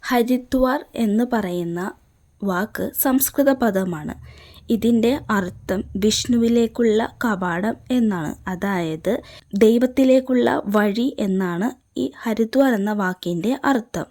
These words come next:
ഉത്ഭവസ്ഥാനമായ ഗംഗോത്രിയിലെ ഗോമുഖ് ഹിമാനിയിൽ നിന്നും ഇരുന്നൂറ്റി അൻപത്തിമൂന്ന് കിലോമീറ്റർ സഞ്ചരിച്ച് നദി ഉത്തര ഇന്ത്യയിലെ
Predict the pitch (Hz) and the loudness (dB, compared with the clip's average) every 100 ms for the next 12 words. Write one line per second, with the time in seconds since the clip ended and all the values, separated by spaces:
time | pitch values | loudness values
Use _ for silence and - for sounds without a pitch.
0 | - - 262 269 247 294 320 - 302 294 | -10 2 6 6 6 4 2 2 4 4
1 | 269 233 202 185 208 294 202 214 202 208 | 4 2 0 -4 -6 -6 -2 0 0 -2
2 | 202 - 196 175 170 190 - 175 208 208 | -4 -4 -4 -4 -4 -4 -6 -4 -2 -2
3 | 208 233 277 - 226 202 180 175 175 175 | -2 -4 -6 -6 -4 -2 -4 -4 -6 -6
4 | 170 165 160 185 202 - - - 220 220 | -6 -6 -4 -4 -4 -6 -18 -4 -2 0
5 | 233 226 - 262 - 196 190 214 - - | 0 -2 -6 -6 -6 -6 -4 -6 -6 -6
6 | - 220 220 226 190 180 180 175 170 202 | -4 -2 -2 -4 -4 -4 -6 -8 -10 -10
7 | 220 - 165 165 160 160 - 190 - - | -10 -8 -8 -8 -8 -8 -6 -8 -8 -18
8 | - 208 202 180 254 - 196 - 196 214 | -10 -6 -4 -4 -6 -6 -10 -6 -4 -4
9 | - 208 190 185 170 160 160 170 | -4 -4 -4 -4 -6 -6 -8 -8